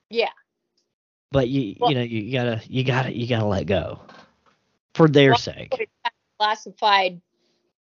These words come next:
Speaker 1: people in general, you know, there's always those posts about, there's two different kinds of, types of people, you know, but in my mind, there's always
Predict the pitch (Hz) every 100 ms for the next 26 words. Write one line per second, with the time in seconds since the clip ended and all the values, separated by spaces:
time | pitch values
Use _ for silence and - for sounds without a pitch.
0 | _ _ - 233 226 202 190 180 175 202
1 | 185 190 185 180 185 196 196 202 214 190
2 | 190 190 185 180 - 185 - 180 185 -
3 | 302 - 339 330 294 294 220 - 226 220
4 | 196 185 _ _ - 226 208 - 214 240
5 | 214 - 180 247 202 196 196 208 196 190
6 | 175 _ _ _ _ 220 208 214 240 208
7 | 196 196 202 214 - 214 202 196